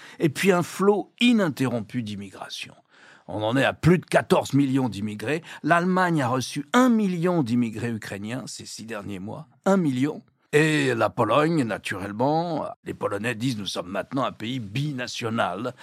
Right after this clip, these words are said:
La Pologne a trois, quatre, cinq millions de réfugiés ukrainiens. On ne sait pas, il y a des va-et-vient entre l'Ukraine et, et la Pologne. Donc, euh, sur ce front-là, il y a une offensive quotidienne des Russes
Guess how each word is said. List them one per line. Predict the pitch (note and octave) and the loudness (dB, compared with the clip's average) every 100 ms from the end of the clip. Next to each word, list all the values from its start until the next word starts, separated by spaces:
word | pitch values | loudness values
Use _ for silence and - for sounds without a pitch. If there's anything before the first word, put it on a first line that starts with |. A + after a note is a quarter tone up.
| - - - | -18 -18 -10
La | G2 | -8
Pologne | F#2+ G#2 A2 C3+ A#2 | -6 -2 2 2 2
a | G2+ B2 | 0 0
trois, | A#2+ - B2+ C3+ | -2 2 2 2
quatre, | - A2 B2+ - | 0 0 0 -2
cinq | - A2 | -8 -4
millions | A2+ G#2+ G2+ B2+ C#3 | -2 -2 -2 0 0
de | G2 | -2
réfugiés | F#2 F#2 - F#2 G#2 | -8 -10 -10 -8 -6
ukrainiens. | G#2 - F#2+ F#2+ A#2 B2 | -8 -10 -10 -6 -6 -6
On | G#2+ | -8
ne | |
sait | F#2 G2+ | -10 -10
pas, | E2+ G#2 | -6 -4
il | G#2+ | -4
y | |
a | F#2 | -8
des | E2+ | -10
va-et-vient | E2 F#2 E2+ F2 G2 G#2 - - | -10 -10 -10 -12 -12 -12 -16 -12
entre | F#2 - | -10 -8
l'Ukraine | F2+ F#2 - A2+ G#2 G2 - | -10 -10 -6 -4 -6 -8 -10
et, | G2+ F#2 - | -12 -12 -10
et | G#2+ | -6
la | G2+ | -6
Pologne. | F2 F#2 F2 F2 - F#2 - - - - - - | -6 -8 -10 -12 -14 -18 -20 -20 -18 -18 -16 0
Donc, | D#3+ F#3 - | 0 2 2
euh, | F3 C#3+ - | 2 2 -4
sur | - G#3+ | -4 -4
ce | - G3 | 2 0
front-là, | - A#2 G3 F#3+ C#3+ C#3+ G3 | 2 0 2 2 2 2 0
il | F3+ | -2
y | C#3 E3+ | 0 2
a | |
une | F3 D#3+ | 2 2
offensive | D#3+ - D3+ B2+ - C#3+ - | 0 0 -2 -2 -4 -4 -2
quotidienne | A3 - G3 D3 D3 C#3 C#3 A#2 - | -2 0 -4 -2 0 2 0 -2 -6
des | A#2+ F#2+ A#2+ G#2+ | -16 -8 -6 -6
Russes | - G#2+ C3 - | -6 -8 -8 -6